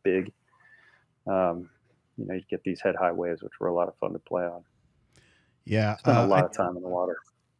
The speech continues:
Speaker 2: I think my favorite place, I didn't surf a lot, I dove a lot over there.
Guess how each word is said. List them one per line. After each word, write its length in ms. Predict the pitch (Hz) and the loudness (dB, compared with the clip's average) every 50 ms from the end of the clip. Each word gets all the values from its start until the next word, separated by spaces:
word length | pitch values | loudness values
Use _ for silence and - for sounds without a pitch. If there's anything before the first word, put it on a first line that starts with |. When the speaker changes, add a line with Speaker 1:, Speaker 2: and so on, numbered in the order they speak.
| - | -4
Speaker 2:
I 100 | - 147 | -4 -4
think 300 | 127 - 202 240 262 - | 0 0 0 -2 0 0
my 140 | 165 156 143 | 2 2 2
favorite 540 | - - - - 160 175 185 190 175 131 - | 0 0 0 2 2 2 2 0 -2 -4 -4
place, 360 | - - 151 143 139 131 - | -2 0 2 2 2 0 0
I 140 | - 139 170 | 0 0 0
didn't 320 | 190 208 226 214 170 120 110 | 2 4 2 2 2 0 -2
surf 360 | - - 147 143 160 151 - | -4 -2 0 0 0 0 0
a 40 | 170 | -2
lot, 220 | 147 139 135 131 | 0 0 0 2
I 100 | 127 123 | 2 2
dove 420 | 131 120 95 107 113 120 113 104 87 | 2 2 2 4 4 6 4 4 2
a 60 | 95 | 0
lot 260 | 92 92 90 95 92 | -2 -2 -2 -4 -4
over 200 | 92 90 90 90 | -4 -4 -4 -4
there. 400 | 90 92 90 87 87 85 90 95 | -4 -4 -4 -4 -4 -6 -8 -10